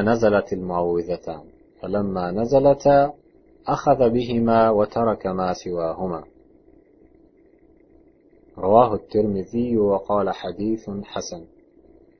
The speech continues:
Abu Sa'id al-Khudri rivoyat qilib aytishlaricha, Rasululloh sallallohu alayhi va sallam to Muawwizatayn, ya'ni Qul a'udhu bi robbil falaq va Qul a'udhu bi robbin nas suralari nozil bo'lguncha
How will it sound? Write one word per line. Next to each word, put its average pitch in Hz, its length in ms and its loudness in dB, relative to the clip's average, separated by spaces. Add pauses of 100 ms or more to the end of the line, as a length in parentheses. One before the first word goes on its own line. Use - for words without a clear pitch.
(340)
Abu 104 220 4
Sa'id 117 460 8
al-Khudri 110 560 2
rivoyat 92 500 4
qilib 90 240 -6
aytishlaricha, 87 720 0 (640)
Rasululloh 147 600 8
sallallohu 156 680 6
alayhi 127 400 4
va 113 120 4
sallam 113 400 2 (120)
to 131 220 8 (160)
Muawwizatayn, 117 1000 4 (240)
ya'ni 120 440 2 (600)
Qul 120 140 2
a'udhu 117 460 8
bi 110 120 4
robbil 104 380 0
falaq 110 380 2 (580)
va 104 100 -4
Qul 127 260 -2
a'udhu 110 480 4
bi 104 120 2
robbin 101 400 2
nas 98 240 -2
suralari 95 580 0
nozil 92 400 -2
bo'lguncha 117 640 4